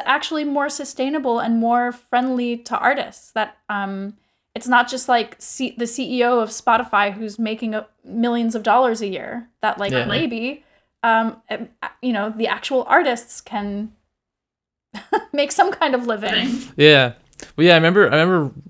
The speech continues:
Speaker 2: reading an article or something, um, and it's sort of like a discussion, like, all these different streaming platforms all offer different royalty amounts, you know, per stream. And it's just sort of like, what is that, like, what, who decides that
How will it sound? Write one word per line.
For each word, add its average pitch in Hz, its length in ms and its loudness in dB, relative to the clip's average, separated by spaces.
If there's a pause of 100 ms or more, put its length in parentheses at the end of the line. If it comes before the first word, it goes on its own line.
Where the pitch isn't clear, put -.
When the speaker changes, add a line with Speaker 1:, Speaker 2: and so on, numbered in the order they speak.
Speaker 2:
reading 143 280 6
an 131 80 4
article 127 420 6
or 117 80 6
something, 117 640 -2
um, 120 260 2
and 123 280 0 (480)
it's 131 100 -2
sort 170 180 6
of 131 100 0
like 139 140 6
a 143 40 2
discussion, 135 580 2
like, 117 280 0
all 143 180 8
these 143 140 4
different 135 280 -2
streaming 139 320 0
platforms 120 640 0
all 123 200 4
offer 120 380 2
different 131 460 -2 (400)
royalty 123 880 2 (140)
amounts, 117 520 2
you 117 80 -2
know, 104 180 0
per - 160 -2
stream. 131 540 2
And 110 80 0
it's 107 120 -6
just 113 140 -6
sort 120 140 0
of 107 100 -6
like, 110 260 -2 (680)
what 127 440 4 (100)
is 120 260 2
that, - 400 2
like, 123 140 0
what, 131 140 4
who 131 120 0
decides 127 540 2
that 120 280 2